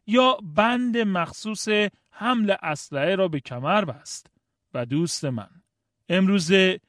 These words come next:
کلیساهایی با این وضعیت وجود دارند. آنان شروع به حرکت کردند بدون اینکه چیزها را مرتب کرده و نظم دهند. پولس به کلیسا می‌گوید وقتی در اول قرنتیان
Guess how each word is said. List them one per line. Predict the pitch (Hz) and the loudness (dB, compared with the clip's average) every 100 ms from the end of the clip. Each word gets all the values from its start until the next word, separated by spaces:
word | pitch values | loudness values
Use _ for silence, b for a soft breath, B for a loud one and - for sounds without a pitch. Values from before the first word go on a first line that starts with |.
| _ _ | _ _
کلیساهایی | 190 175 175 180 165 175 190 180 | 0 0 0 0 0 2 0 0
با | 156 165 240 | -2 -4 -2
این | 208 185 | -2 0
وضعیت | 156 147 143 156 185 196 | 0 -2 -4 0 2 2
وجود | 147 127 120 | -2 -6 -8
دارند. | - 160 117 _ _ - | -10 -14 -16 _ _ 0
آنان | 233 240 254 | 2 6 4
شروع | 220 - - 226 285 | 2 -4 -2 2 2
به | 254 202 | 4 2
حرکت | 196 196 - 240 254 | 2 -2 -2 -4 -2
کردند | 254 233 214 233 233 226 196 165 147 | -4 -4 0 0 0 -2 -6 -12 -4
بدون | 233 285 262 254 | -2 0 0 -2
اینکه | 226 247 233 247 - | -2 -4 -6 -6 -6
چیزها | - 202 - 214 | -4 -4 -4 -4
را | 240 226 | -2 0
مرتب | 196 190 - 233 233 | 0 -2 -2 -6 -4
کرده | 214 196 175 220 233 202 | -2 0 0 -4 -4 -2
و | 190 | 0
نظم | 190 190 214 240 240 208 | 0 0 0 0 -2 -2
دهند. | 196 147 123 95 _ _ _ _ | -2 -2 -6 -16 _ _ _ _
پولس | - 233 294 - | -2 2 2 0
به | 226 | -6
کلیسا | - 208 208 185 277 294 | -2 -2 -2 -2 0 2
می‌گوید | 302 254 226 208 190 180 | 2 -2 -2 0 0 2
وقتی | 196 214 208 202 | 0 0 -2 0
در | 190 202 196 | 2 2 0
اول | 196 165 196 196 | -2 2 2 2
قرنتیان | 190 190 175 - 190 185 | 2 2 0 -2 0 2